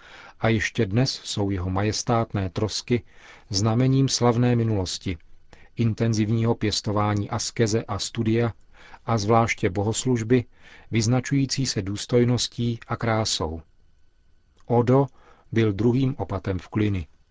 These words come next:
Narodil se kolem roku osm set na hranicích mezi Maine a Touraine ve Francii. Otec ho svěřil svatému biskupovi Martinovi z Tours. V jehož blahodárném stínu a památce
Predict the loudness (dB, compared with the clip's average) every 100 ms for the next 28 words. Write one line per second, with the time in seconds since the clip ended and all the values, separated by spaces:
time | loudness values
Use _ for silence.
0 | -2 0 2 2 2 0 2 2 2 2
1 | -2 -6 -6 -2 -2 0 0 -2 -4 -4
2 | 0 -2 -2 -2 -4 -4 -4 -2 -2 0
3 | 0 0 -2 -12 -18 -6 -4 0 0 2
4 | 0 -6 -10 _ _ -6 -6 -2 2 2
5 | 2 -2 -4 -10 _ _ _ _ -20 -20
6 | -20 -6 -4 0 0 2 -2 0 0 2
7 | 0 0 -2 -2 -2 -2 -2 -4 -6 -6
8 | -2 -2 -2 -2 -2 -2 -2 -4 0 0
9 | 0 -2 _ _ _ -20 -20 -18 -4 -2
10 | 0 0 0 2 2 2 2 0 -2 -4
11 | -2 0 0 -4 -2 0 0 -2 -2 -2